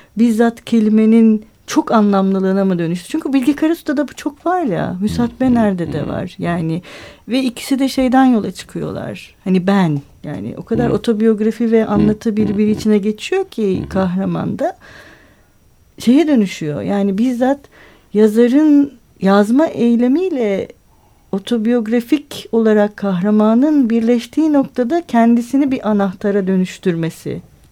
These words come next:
Speaker 1: gibi düşündüm ben.
Speaker 2: Ama ben onu ilhamice şöyle anladım, kabul ederim. Hani o lanet laf var ya, hani çerçi yükünü satar ya da, "Aa, kendi hokkana kendine kalem gibi batırırsın" meselesi.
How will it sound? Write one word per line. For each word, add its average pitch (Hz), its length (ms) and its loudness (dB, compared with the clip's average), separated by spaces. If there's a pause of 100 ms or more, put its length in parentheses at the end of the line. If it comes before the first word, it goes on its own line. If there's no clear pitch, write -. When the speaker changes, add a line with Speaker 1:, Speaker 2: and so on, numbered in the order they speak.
(120)
Speaker 1:
gibi 156 320 -4 (140)
düşündüm 151 560 -6
ben. 151 240 -4 (140)
Speaker 2:
Ama 85 240 -6
ben 95 160 0
onu 98 180 2
ilhamice 101 680 0
şöyle 104 360 -2
anladım, 90 520 -4 (480)
kabul 95 260 -4
ederim. 98 520 -2 (680)
Hani 90 240 -4
o 90 300 -6
lanet 92 420 -6
laf 95 220 -8
var 117 140 -4
ya, 117 100 -4
hani 85 160 -4
çerçi 85 400 -10
yükünü 82 280 -12
satar 78 400 -8
ya 80 200 -8
da, 78 220 -10 (280)
"Aa, - 300 -12
kendi 80 300 -4
hokkana 78 520 -6
kendine - 380 -6
kalem 139 400 -8
gibi 67 240 -10
batırırsın" 73 580 -10
meselesi. 71 640 -10